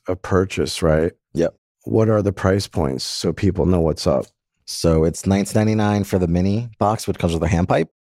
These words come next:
Speaker 1: Which is like that little mushroom fucking
Speaker 2: Yes,
Speaker 1: boss
Speaker 2: this
Speaker 1: right
Speaker 2: mushroom
Speaker 1: there.
Speaker 2: one,
Speaker 1: Yeah,
Speaker 2: yeah.
Speaker 1: look at this dude. Wow, nineteen ninety-nine, and you get that one. Yeah, give me that shit.
Speaker 2: Yeah, bro.
Speaker 1: So nineteen ninety-nine, and you get this and all the stuff in the box.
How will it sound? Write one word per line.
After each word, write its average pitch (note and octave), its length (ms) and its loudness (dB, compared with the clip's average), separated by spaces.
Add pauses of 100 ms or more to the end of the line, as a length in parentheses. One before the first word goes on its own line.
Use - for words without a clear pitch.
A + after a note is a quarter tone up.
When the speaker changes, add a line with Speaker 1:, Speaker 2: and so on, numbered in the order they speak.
(180)
Speaker 1:
Which C3+ 300 2
is A#2+ 180 2
like B2 220 2
that B2 220 2
little B2 160 2
mushroom A#2 540 0
fucking B2+ 360 2
Speaker 2:
Yes, G#2+ 80 -2
Speaker 1:
boss A2 240 2
Speaker 2:
this F#2+ 100 0
Speaker 1:
right G2+ 100 2
Speaker 2:
mushroom B2+ 240 2
Speaker 1:
there. G2+ 80 2
Speaker 2:
one, A#2 100 0
Speaker 1:
Yeah, C3+ 100 2
Speaker 2:
yeah. - 140 0
Speaker 1:
look D#3+ 160 0
at A#2 100 -2
this D#3+ 240 -4
dude. G2+ 300 -4
Wow, A#2 360 0
nineteen C#3+ 440 -2
ninety-nine, C#3 500 0 (100)
and A2+ 120 0
you A2+ 80 0
get A#2+ 180 0
that B2 200 2
one. B2 180 0 (400)
Yeah, G#2+ 140 2
give G2+ 140 2
me B2 60 2
that G2+ 140 0
shit. E2 240 -4 (120)
Speaker 2:
Yeah, A2 200 4
bro. E2+ 280 0 (340)
Speaker 1:
So A#2+ 380 0
nineteen C3 460 2
ninety-nine, B2 760 0 (640)
and B2+ 180 0
you B2+ 140 0
get A#2+ 300 -2
this A#2 560 -2
and C3+ 220 0
all A#2+ 180 0
the G#2+ 100 -2
stuff F#2+ 300 -4
in F#2+ 80 0
the F#2+ 80 0
box. E2 480 -2